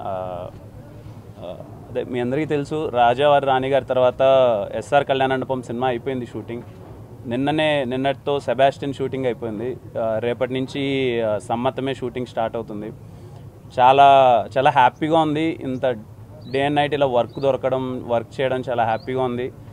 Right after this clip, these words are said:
ఆ, మీడియా వాళ్ళు కూడా ఎప్పుడూ సపోర్ట్ చేస్తూనే ఉన్నారు నన్ను. ఆ, thank you అండి అందరికీ పేరు పేరున, thank you so much. And, ఆ, చాందిని గారితో వర్క్ చేయడం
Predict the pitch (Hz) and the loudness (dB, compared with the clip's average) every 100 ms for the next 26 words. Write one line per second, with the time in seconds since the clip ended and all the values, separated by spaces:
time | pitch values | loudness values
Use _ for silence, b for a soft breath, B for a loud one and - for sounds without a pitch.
0 | B B - 110 107 104 110 127 139 147 | B B -10 -4 -2 -2 -4 0 4 4
1 | 139 147 143 123 147 147 127 139 143 147 | 4 0 -2 -2 -6 -2 -2 0 -2 -2
2 | 131 - 139 135 131 123 120 117 131 - | -4 -4 -2 0 0 -2 -4 -4 -6 -10
3 | - - - - - - 110 107 101 117 | -20 -20 -20 -20 -20 -10 -4 -4 -2 0
4 | 123 139 147 139 139 123 127 123 127 120 | 0 0 -2 0 0 -2 -4 -4 -4 -4
5 | 107 120 123 123 123 127 120 110 117 117 | -4 -4 -4 -4 -4 -4 -4 -6 -6 -8
6 | 120 113 123 - - B B - 113 110 | -6 -6 -8 -14 -20 B B -18 -12 -8
7 | 107 101 98 92 117 117 135 143 139 127 | -4 -4 -4 -4 -2 0 0 2 2 2
8 | 131 120 113 131 127 | 0 -2 -2 -6 -4